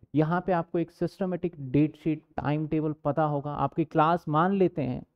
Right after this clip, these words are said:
मैंने बोला, "आज शाम को क्लास होनी है, एमडब्ल्यूएफ़ में क्लास है, टीटीएस में आपकी क्लास है"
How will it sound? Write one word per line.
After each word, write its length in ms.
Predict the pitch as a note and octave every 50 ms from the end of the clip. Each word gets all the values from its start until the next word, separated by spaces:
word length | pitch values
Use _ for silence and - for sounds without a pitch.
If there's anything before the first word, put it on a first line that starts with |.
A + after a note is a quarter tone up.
| _ _ _ _ _ _ _ _ _ _ _ _ - D3
मैंने 200 | D#3 F3 F#3+ G3+
बोला, 300 | F#3+ G3 G3+ G3+ F#3+ F#3+
"आज 80 | G3
शाम 300 | - - G3 F3+ F3+ F#3+
को 100 | F3+ G3+
क्लास 400 | G3 - F#3 F3 E3+ F3 E3+ - -
होनी 260 | E3 E3+ F3+ F#3+ F#3
है, 120 | E3 C#3+ C3
एमडब्ल्यूएफ़ 500 | C3+ D3 D#3+ D#3+ F3 F3 F3+ F#3 F3+ F#3
में 100 | F#3 F3+
क्लास 340 | E3+ - E3+ D#3 D#3 D#3 - -
है, 120 | D#3+ D3
टीटीएस 460 | C#3+ - E3+ F3+ E3+ F#3 F#3+ F3 -
में 80 | F#3 F3
आपकी 220 | E3+ - - F3
क्लास 300 | E3 - D#3 D3+ D#3 - -
है" 260 | D#3 D3+ C#3+ C3 C#3+